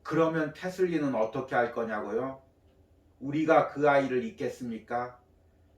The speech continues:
주께서 그 아이를 잊겠습니까? 저는 여러 면에서 절대 바보가 아니지만 오직 한 가지 면에서 바보입니다. 즉 하나님을 믿고 순종하는 바보입니다.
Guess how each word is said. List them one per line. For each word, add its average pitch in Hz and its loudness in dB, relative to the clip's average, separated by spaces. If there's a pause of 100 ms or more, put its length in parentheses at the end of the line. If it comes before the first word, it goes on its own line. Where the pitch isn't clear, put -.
주께서 156 0
그 143 0
아이를 131 2
잊겠습니까? 107 -8 (840)
저는 147 0
여러 143 8
면에서 139 2
절대 120 -2
바보가 127 -2
아니지만 - -4 (260)
오직 143 -2 (100)
한 185 -6
가지 147 2
면에서 117 -2
바보입니다. 104 -6 (840)
즉 147 -4
하나님을 156 0
믿고 147 -6
순종하는 143 -2
바보입니다. 92 -12